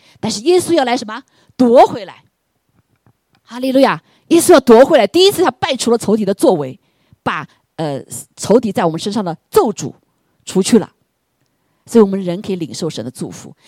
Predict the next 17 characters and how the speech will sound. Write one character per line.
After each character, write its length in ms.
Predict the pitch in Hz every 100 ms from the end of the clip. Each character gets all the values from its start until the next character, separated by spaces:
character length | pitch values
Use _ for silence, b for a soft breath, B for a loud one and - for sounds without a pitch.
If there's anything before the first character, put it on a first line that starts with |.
| b _
第 180 | 370 370
二 220 | 339 320
次 160 | - 208
来， 260 | 175 185 - _
他 180 | - 311
要 160 | 294 254
把 180 | 226
这 120 | 208 247
个 80 | - _
咒 260 | - 381 302
诅， 200 | - -
在 120 | 214 262
地 260 | - 440
上 140 | 302 247
的 80 |
咒 240 | 208 240 208
诅 180 | -